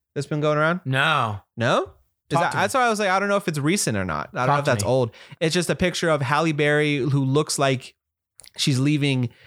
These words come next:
Speaker 1: like, his apartment, and it looks like they just, like, had sex and they're just leaving.
Speaker 2: No, that's a meme.
Speaker 1: I don't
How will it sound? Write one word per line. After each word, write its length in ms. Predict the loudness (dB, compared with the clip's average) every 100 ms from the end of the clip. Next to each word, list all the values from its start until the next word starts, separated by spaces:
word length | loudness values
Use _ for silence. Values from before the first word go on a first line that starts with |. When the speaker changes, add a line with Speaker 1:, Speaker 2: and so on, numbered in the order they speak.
| -20 _
Speaker 1:
like, 160 | 0 0
his 240 | 0 0 0
apartment, 540 | 0 0 2 -2 -4
and 140 | -2 0
it 40 |
looks 160 | 0 -2
like 100 | -2
they 120 | -2
just, 200 | -2 -4 -6 _
like, 240 | -4 -4 -2
had 200 | -4 -2
sex 440 | -2 -2 -6 -8
and 160 | -4 -2
they're 80 | -2
just 240 | -2 -4
leaving. 220 | -6 -4
Speaker 2:
No, 240 | 0 0 0
that's 340 | 0 -2 -2
a 40 | -2
meme. 240 | -2 -2
Speaker 1:
I 260 | 0 0 2
don't 140 | 2